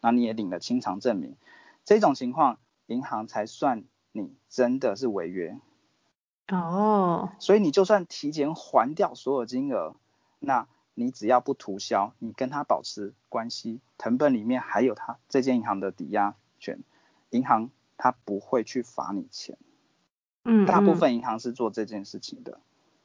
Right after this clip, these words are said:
Speaker 1: 啊，当然还有
Speaker 2: 所以其实现在都比较人性化一些了啦。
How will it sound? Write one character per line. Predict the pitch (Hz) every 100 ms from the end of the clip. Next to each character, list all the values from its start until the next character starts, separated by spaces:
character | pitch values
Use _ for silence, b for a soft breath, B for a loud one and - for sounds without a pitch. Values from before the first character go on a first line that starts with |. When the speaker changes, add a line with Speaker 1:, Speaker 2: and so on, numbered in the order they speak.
| _
Speaker 1:
啊， | -
当 | 143 185
然 | -
还 |
有 |
Speaker 2:
所 | 202 -
以 | 185
其 | 185
实 |
现 | 180 208
在 | 190
都 | 196
比 | 190
较 | 190 185
人 | 165 147
性 | - 196 165
化 | 175 151
一 | 156
些 | 147 - - 156
了 | -
啦。 | -